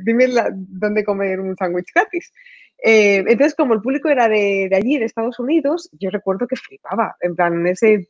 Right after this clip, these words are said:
vídeo me dio muchísimo más dinero que cualquier otro. Porque,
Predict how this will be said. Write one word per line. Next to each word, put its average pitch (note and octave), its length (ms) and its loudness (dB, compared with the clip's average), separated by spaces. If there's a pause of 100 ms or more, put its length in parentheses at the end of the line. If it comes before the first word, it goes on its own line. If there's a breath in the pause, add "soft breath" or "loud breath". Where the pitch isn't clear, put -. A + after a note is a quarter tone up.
vídeo F#3+ 280 0
me A3 160 -2
dio F3 140 0
muchísimo G3 360 -2
más G3 200 -2
dinero F#3 260 0
que A3 80 -4
cualquier - 400 -6
otro. F#3 360 -2 (500)
Porque, E3+ 580 4